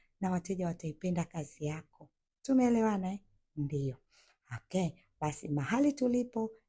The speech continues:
ni Mabibo Royola. Mabibo Royola. Wewe ambaye unatoka mkoani, usijali, hosteli zipo. Lakini pia vifaa vyote vya saluni tunauza, kama madraya, bodraya,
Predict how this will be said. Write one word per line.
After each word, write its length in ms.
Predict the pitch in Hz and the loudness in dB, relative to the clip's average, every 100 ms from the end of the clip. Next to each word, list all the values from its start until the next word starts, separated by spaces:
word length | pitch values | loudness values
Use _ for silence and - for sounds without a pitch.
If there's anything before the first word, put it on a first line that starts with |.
| _ | _
ni 100 | 196 | 0
Mabibo 720 | 185 175 180 208 190 196 202 - - | 0 -2 -2 -4 -2 -2 -2 -10 -4
Royola. 640 | 175 165 170 165 151 147 139 _ _ | 0 2 2 0 -2 -6 -8 _ _
Mabibo 800 | 180 180 175 208 226 214 220 220 _ _ | -4 -2 -2 0 0 0 -4 -4 _ _
Royola. 560 | 165 160 156 156 147 139 - _ _ | -4 -2 -2 -2 -4 -6 -12 _ _
Wewe 180 | 240 285 | 4 6
ambaye 280 | 262 247 247 | 6 4 4
unatoka 420 | 240 226 240 233 | 0 -2 -4 -4
mkoani, 640 | 220 - 214 208 202 196 196 _ _ | -4 -4 -4 -2 -2 -4 -6 _ _
usijali, 720 | 175 185 165 175 160 151 156 _ _ | -10 -8 -4 -2 -2 -6 -10 _ _
hosteli 560 | - 190 - 180 170 151 | -2 -2 -2 -4 -2 -4
zipo. 540 | 147 - 160 - 151 - _ _ - | -10 -10 -10 -10 -18 -18 _ _ -4
Lakini 300 | 208 294 302 | 0 4 4
pia 340 | 240 214 175 - _ _ | 4 0 0 -8 _ _
vifaa 540 | 214 202 - 254 240 | -2 -2 -2 2 2
vyote 380 | 214 226 220 220 | 4 4 4 0
vya 160 | 185 175 | 0 -2
saluni 640 | 175 170 170 180 165 160 151 _ _ | -2 -4 -2 0 0 -4 -10 _ _
tunauza, 600 | 202 180 170 170 165 151 - _ _ | -2 0 0 0 -4 -8 -12 _ _
kama 240 | 196 185 | -2 0
madraya, 760 | 175 160 143 - 170 170 165 170 - _ | 0 0 -6 -4 -2 0 -2 -6 -10 _
bodraya, 680 | 165 147 151 170 170 165 | -4 -2 -4 -4 -2 -4